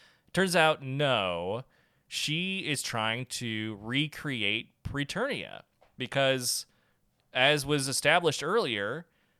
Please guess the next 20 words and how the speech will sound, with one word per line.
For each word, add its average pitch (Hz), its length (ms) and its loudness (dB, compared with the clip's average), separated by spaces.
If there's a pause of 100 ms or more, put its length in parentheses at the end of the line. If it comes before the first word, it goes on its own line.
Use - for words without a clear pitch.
(300)
if 151 500 0
Randor 139 440 2
dies 127 440 2
now, 135 460 0
there's 135 200 0
no 147 180 2
great 131 320 -2
reward 143 460 0
for 220 140 -6
him 95 200 -8
anymore. 73 520 -14
He 139 140 -10
just 131 240 -4
goes, 110 580 -2
is, 104 440 -8
you 117 100 -8
know, 98 140 -4
either 127 260 -4
he 123 220 -2
just - 280 -4